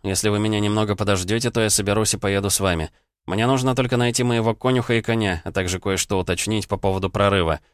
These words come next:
"Да, мы подождём". Барон вытер лоб. "В гостинице Призамкового расположились мои люди, так что найдёте нас там. Мы дождёмся вашего появления".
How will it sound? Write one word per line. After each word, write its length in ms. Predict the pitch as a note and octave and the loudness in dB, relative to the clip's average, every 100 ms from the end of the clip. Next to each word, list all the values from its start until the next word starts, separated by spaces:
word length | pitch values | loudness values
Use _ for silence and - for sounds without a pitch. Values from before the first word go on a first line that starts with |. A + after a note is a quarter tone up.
| _ _ _ _ _ _ - | _ _ _ _ _ _ -12
"Да, 340 | C2+ D#2+ G2 | -2 2 2
мы 140 | F2+ | 2
подождём". 560 | E2+ E2+ E2 C#2+ C2 A1+ - _ _ | 0 0 -2 -2 -8 -10 -20 _ _
Барон 300 | - F#2+ G2+ | -2 0 2
вытер 260 | F#2 F#2 F2+ | 0 -2 0
лоб. 240 | F2 E2+ - _ _ _ _ | 0 0 -2 _ _ _ _
"В 120 | D2 | -10
гостинице 560 | D2+ F#2 - G#2 G2 G2 | -2 -2 0 0 0 0
Призамкового 840 | F2 F2+ E2+ G#2 F#2 F#2 F#2 F2 | 0 -2 0 0 2 2 4 4
расположились 720 | F2 D#2+ - E2+ E2 F2+ E2+ - | 2 2 0 0 0 -2 -2 -2
мои 180 | F2 | -2
люди, 360 | F2 F#2 E2+ F#2+ - _ | 0 -2 -2 -8 -14 _
так 160 | D#2 | -4
что 180 | - - | -2 0
найдёте 400 | F2+ F2 F2+ E2+ | 0 0 0 0
нас 220 | E2+ - | 0 0
там. 280 | - C2 A#1+ _ | 0 -4 -6 _
Мы 160 | C#2+ | -4
дождёмся 580 | D#2+ E2 D2+ G2+ F2+ E2+ | -2 -2 0 -2 0 0
вашего 320 | C#2+ - C#2+ | 0 -2 -4
появления". 720 | C#2 D2+ D2 D2+ D2+ B1 G1+ | -4 -4 -2 -2 -4 -6 -12